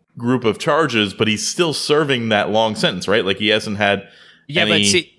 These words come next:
Speaker 2: here's the problem, and this is where I do think that he's getting the short end of the stick at, as things are playing out.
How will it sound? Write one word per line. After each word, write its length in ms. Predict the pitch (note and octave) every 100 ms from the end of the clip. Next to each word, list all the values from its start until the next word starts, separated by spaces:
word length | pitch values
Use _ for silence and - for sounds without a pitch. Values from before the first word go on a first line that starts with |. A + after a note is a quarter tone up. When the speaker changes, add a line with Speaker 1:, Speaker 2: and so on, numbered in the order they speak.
| _ -
Speaker 2:
here's 280 | B2+ G#3 G#3
the 100 | G3+
problem, 480 | - D3+ A#2+ A2 A2+
and 140 | A#2
this 180 | - -
is 160 | D3
where 240 | D3+ C#3 B2+
I 100 | A#2+
do 200 | A#2+ C3
think 280 | - B2 B2
that 140 | A2+
he's 200 | A#2+ G#2
getting 260 | B2 A#2 A2
the 80 |
short 400 | G#2+ A#2 A2 - -
end 140 | A2+
of 80 | A2
the 80 | G#2+
stick 260 | - A2+
at, 180 | G#2 - -
as 160 | G#2+
things 220 | - A2
are 80 | G2+
playing 320 | - A2+ G#2
out. 140 | F#2